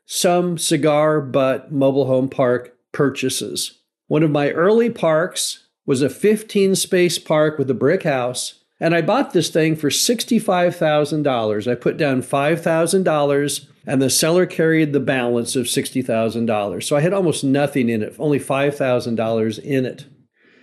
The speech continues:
And this park was such an unbelievable pig of a park. All the homes were pre-hud in horrible condition. The thing was a basic thicket of overgrown brush,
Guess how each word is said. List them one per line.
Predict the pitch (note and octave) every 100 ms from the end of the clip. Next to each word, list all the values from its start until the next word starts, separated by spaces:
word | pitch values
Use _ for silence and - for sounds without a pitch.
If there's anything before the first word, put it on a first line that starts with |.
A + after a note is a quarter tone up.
| _ -
And | G#3+
this | D4
park | D4 G3+ F#3
was | D3+ -
such | F#3 F3+
an | D3
unbelievable | C3 E3 F3 F3+ D#3 D3+ D#3+ D3 C#3 C3
pig | - - E3 D#3 D3+
of | - B2+
a | C3+
park. | - A#2 G2+ - - _ -
All | D3 F3 G#3
the | G3+ E3+
homes | F3+ F3 F3 D#3+
were | D#3+
pre-hud | D#3 F3+ F3 D3+ D3 C#3
in | B2+
horrible | A#2 C#3+ D3+ D3+ D3
condition. | D3 C#3+ B2+ A2 - - - _ _ _ _ _
The | D3
thing | C#3 E3+
was | E3 C3
a | C3+
basic | A#2+ D3+ E3 D3+ C3+
thicket | - - - D4 - A#2+ - - -
of | D3 C#3+
overgrown | D#3+ F3 E3+ D#3 C#3 D#3 D#3 D3+
brush, | C#3+ C3 A2 A2+ -